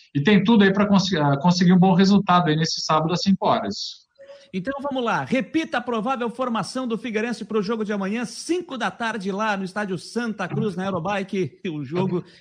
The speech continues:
Speaker 2: de amanhã contra o Botafogo de Ribeirão Preto, Botinha.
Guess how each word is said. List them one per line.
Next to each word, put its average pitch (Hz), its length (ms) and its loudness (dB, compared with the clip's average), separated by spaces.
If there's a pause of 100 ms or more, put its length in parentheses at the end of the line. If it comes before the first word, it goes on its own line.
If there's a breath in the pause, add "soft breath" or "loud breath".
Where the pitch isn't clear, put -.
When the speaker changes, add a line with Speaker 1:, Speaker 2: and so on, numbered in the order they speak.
Speaker 2:
de 165 80 -2
amanhã 185 280 0
contra 185 320 -6
o 143 60 -2
Botafogo 170 1300 -4
de 180 300 -4
Ribeirão 190 440 -2
Preto, 196 420 -4
Botinha. 135 800 -6